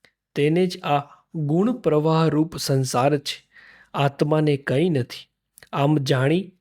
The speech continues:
જેઓએ મારા પર જ પ્રેમ કરેલ હોય છે, એવા જ્ઞાનીઓ સંપત્તિઓ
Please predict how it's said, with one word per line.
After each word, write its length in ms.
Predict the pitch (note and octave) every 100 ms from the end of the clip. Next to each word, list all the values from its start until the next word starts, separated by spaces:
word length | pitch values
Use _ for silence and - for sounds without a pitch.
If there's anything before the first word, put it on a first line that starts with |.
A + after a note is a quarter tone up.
| _
જેઓએ 440 | D3 D3+ G3 G#3+ G#3
મારા 380 | D3 C#3 E3+
પર 280 | F3+ F#3+ G3
જ 120 | F#3+
પ્રેમ 380 | F3+ - D3+ F3
કરેલ 400 | F3 C#3 D3 G3
હોય 260 | E3 C#3 B2+
છે, 280 | - - _ - - -
એવા 300 | D3+ D3 C3+
જ્ઞાનીઓ 800 | C3 C3+ C3+ D3 D#3 E3+ F3+ - -
સંપત્તિઓ 920 | - D3 E3 F#3 F#3 F#3 F#3 G3 G3